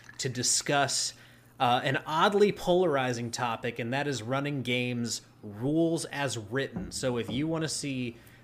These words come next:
uh, me and Crossface talk about running rules as written, and, uh, you know, probably a little bit of talk about martial arts and M M A as well, that'll be the show for you this time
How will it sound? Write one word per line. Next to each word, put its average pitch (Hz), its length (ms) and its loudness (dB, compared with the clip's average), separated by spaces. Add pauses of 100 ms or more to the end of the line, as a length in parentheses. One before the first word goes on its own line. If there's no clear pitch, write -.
(100)
uh, 107 180 0
me 139 260 -2
and 151 120 0
Crossface 135 1040 0 (320)
talk 143 260 0
about 123 340 0
running 143 320 -2
rules 135 320 -2
as 117 140 -4
written, 127 640 -4 (360)
and, 117 340 0
uh, 110 240 2
you 120 80 -6
know, 117 120 -2
probably 196 320 0
a 180 40 0
little 160 160 2
bit 143 140 -2
of 113 40 -8
talk 139 280 0
about 127 200 0
martial 127 380 0
arts 123 220 -2
and 117 100 -4
M 120 160 -2
M 120 160 -2
A 120 160 -2
as 107 160 -6
well, 120 460 0 (160)
that'll 131 260 2
be 131 160 0
the 120 100 -4
show 127 280 -2
for 127 240 -4
you 117 340 -4 (480)
this 120 320 -2
time 127 560 -2